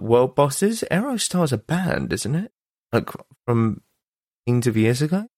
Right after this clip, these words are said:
Not going crazy, right? That, that just popped into my head, sorry. Um, <clears throat> all located within their relative, um, zones. So you have Liskanoth in Thaldraszus, Zakali Elders in Zaralak Caverns, and Aerostar in the Emerald Dream.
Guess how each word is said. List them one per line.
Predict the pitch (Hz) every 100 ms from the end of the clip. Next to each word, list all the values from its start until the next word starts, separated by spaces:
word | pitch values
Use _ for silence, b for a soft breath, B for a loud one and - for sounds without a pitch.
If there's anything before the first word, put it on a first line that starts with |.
| _ _ _ _ _ _ -
Not | 143
going | 113 104
crazy, | 156 156 113
right? | 87 123 - B B B _ -
That, | 185 -
that | 202
just | 185 180
popped | 185 165
into | 165
my | 180
head, | 147 98
sorry. | 113 - 196 156
Um, | 156 175 196 -
<clears throat> | 185 196 185 147 147
all | 165
located | 160 135 143 131 135
within | 135 123 120
their | 113 110
relative, | 113 107 - 110 -
um, | 107 107 104 101 - _ 120
zones. | 123 123 160 190 - -
So | - 113
you | 104 110
have | 127 110 107
Liskanoth | 117 107 - 113 107 - -
in | 117 113
Thaldraszus, | 110 110 160 175 - 170 - B B B _
Zakali | 113 107
Elders | 104 107 107 104
in | - 107
Zaralak | 107 98 104 -
Caverns, | - 151 147 143 139 - B 143
and | 165 170 -
Aerostar | 117 107 - 107 -
in | 107
the | 110
Emerald | 107 107 107
Dream. | 160 165 127